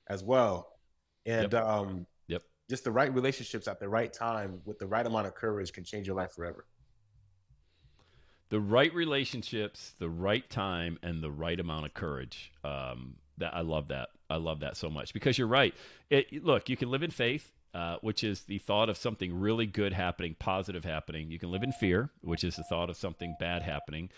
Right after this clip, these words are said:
Speaker 2: Both are giving energy to something that has not yet happened,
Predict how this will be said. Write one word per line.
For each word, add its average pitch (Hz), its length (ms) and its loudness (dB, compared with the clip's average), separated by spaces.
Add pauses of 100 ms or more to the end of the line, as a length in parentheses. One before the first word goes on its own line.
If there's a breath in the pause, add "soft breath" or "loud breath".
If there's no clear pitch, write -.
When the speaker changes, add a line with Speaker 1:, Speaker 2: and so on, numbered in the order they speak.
(240 loud breath)
Speaker 2:
Both 143 720 6
are 95 160 2
giving 101 280 0
energy 101 300 0
to 87 80 -4
something 95 360 -6
that 82 280 -8
has 110 260 0
not 90 240 -4
yet 87 200 -4
happened, 82 520 -4